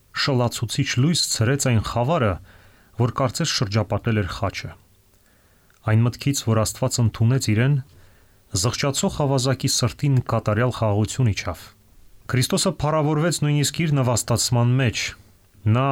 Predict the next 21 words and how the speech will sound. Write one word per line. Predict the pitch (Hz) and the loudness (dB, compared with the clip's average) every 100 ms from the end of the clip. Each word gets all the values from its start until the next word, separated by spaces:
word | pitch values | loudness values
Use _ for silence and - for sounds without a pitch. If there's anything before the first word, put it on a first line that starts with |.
| 131 | 2
ով | 123 113 | 2 0
բոլոր | 107 127 156 135 | 2 2 2 2
մյուսների | 123 - 123 135 | 2 2 0 2
աչքին | 120 - - 143 117 | 0 -2 -2 -2 -2
պարտված | - 113 107 110 139 156 | -2 -4 0 0 0 0
էր | 160 - | -4 -4
թվում, | - 117 107 90 85 - _ _ _ _ | -2 2 2 2 -6 -14 _ _ _ _
հաղթող | - 107 - 139 110 | -6 -6 -2 -4 0
դուրս | 113 - | 0 0
եկավ։ | 104 - 87 - - - _ _ _ _ _ - - | -4 -4 -8 -12 -20 -20 _ _ _ _ _ -20 -20
Նա | _ 120 | _ -2
ճանաչվեց | 139 151 160 156 190 196 | 0 0 0 0 -2 0
որպես | 151 147 - 165 - | -2 -2 -2 -2 0
մեղսակիր։ | 127 131 - - 131 - 117 90 - - - _ _ _ _ _ - | 2 0 0 0 -2 0 0 0 -4 -14 -20 _ _ _ _ _ -2
Մարդիկ | 110 110 131 | -2 0 -6
կարող | - 131 139 | -2 -2 0
են | 135 | 0
ճնշել | 139 127 151 147 | 0 0 0 0
նրա | 139 131 | 2 2
մարդկային | 123 - 127 131 135 | 0 -2 -2 0 2
մարմինը, | 131 113 110 95 | 2 4 2 2